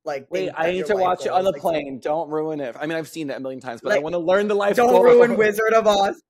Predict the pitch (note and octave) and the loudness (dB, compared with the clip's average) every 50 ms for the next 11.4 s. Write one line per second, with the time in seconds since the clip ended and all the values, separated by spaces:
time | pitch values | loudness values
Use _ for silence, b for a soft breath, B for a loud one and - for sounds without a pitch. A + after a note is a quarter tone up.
0 | _ _ _ _ _ G#3 A3 A3 A3 G#3+ G3+ G#3+ G3+ - A3 G3 G3 - - - | _ _ _ _ _ -4 -2 -2 -2 -2 -6 -8 -8 -4 -4 -4 -4 -4 -10 -12
1 | F#3 G3 - - F#3 G3 G3 G3 G3 F3+ F#3 F3+ E3+ D3+ D#3 E3 E3 D#3+ D3 A#2+ | -10 -6 -4 -2 -2 -4 -4 -6 -8 -10 -10 -12 -10 -8 -8 -6 -6 -8 -8 -8
2 | D#3 D#3+ D#3 E3 E3 D#3 D3 C3 B2 D#3 C#3+ C#3+ B2+ B2+ A#2+ A#2+ B2 - - - | -8 -8 -8 -6 -6 -6 -6 -6 -8 -8 -8 -8 -10 -14 -14 -14 -14 -14 -14 -14
3 | C#3+ C#3+ B2+ C#3+ C3+ - D3 C#3 B2+ D3+ C#3 - C3+ C3 C3 C3 B2 - - C#3 | -14 -14 -14 -14 -16 -16 -16 -16 -14 -14 -16 -14 -16 -16 -16 -18 -18 -18 -18 -18
4 | B2 A#2+ C3+ B2+ A#2 A#2+ B2 A2+ G#2+ G#2+ A#2+ - B2+ A#2+ A#2 A#2+ G#2+ B2 - B2+ | -18 -18 -18 -18 -16 -16 -14 -16 -16 -16 -18 -18 -20 -16 -16 -16 -18 -16 -18 -18
5 | A#2+ A#2 A2+ - A#2 A#2 A2+ F#2+ F#2 D#2+ G2 A#2 A2 G2 D2 B1 - _ _ _ | -20 -20 -20 -20 -20 -20 -20 -20 -20 -20 -20 -20 -20 -20 -20 -20 -20 _ _ _
6 | _ _ _ _ _ _ _ _ _ _ B2 C3 A#2 G2 A2 A#2+ G2+ G#2 _ B2 | _ _ _ _ _ _ _ _ _ _ -20 -20 -20 -18 -18 -18 -18 -18 _ _
7 | B2 A#2 A2 E2 E2+ B2+ B2+ A#2 B2+ A#2+ - _ C#3 C#3+ C3+ D#3+ C#3+ C#3+ C#3+ C#3+ | -20 -20 -20 -20 -20 -20 -20 -20 -20 -20 -20 _ -20 -20 -20 -20 -20 -20 -20 -18
8 | B2+ C3 C3 A#2+ B2+ C#3+ C3+ D3+ C#3+ - C#3+ A#2 A2 G#2+ G#2+ - B2 C3+ C3 C3+ | -18 -18 -16 -14 -14 -14 -14 -16 -20 -18 -16 -14 -14 -14 -14 -14 -16 -18 -18 -16
9 | B2+ B2 D3 - _ _ _ C#3 C3+ A#2+ A2 A2 B2+ C3+ D3+ C3+ C3 B2 _ C3+ | -16 -16 -16 -16 _ _ _ -20 -18 -16 -16 -16 -18 -18 _ _ _ _ _ -20
10 | A#2+ A#2 - A2+ A2+ _ C3 B2 B2+ B2 C3 C#3+ C3+ C#3+ C#3 C3 C3 G#2+ C#3+ C3+ | -20 -20 -20 -20 -20 _ -18 -16 -16 -16 -16 -18 -18 -18 -18 -20 -20 _ -18 -18
11 | - - C3+ - D3+ C3 A#2 | -18 -18 -18 -16 -16 -16 -16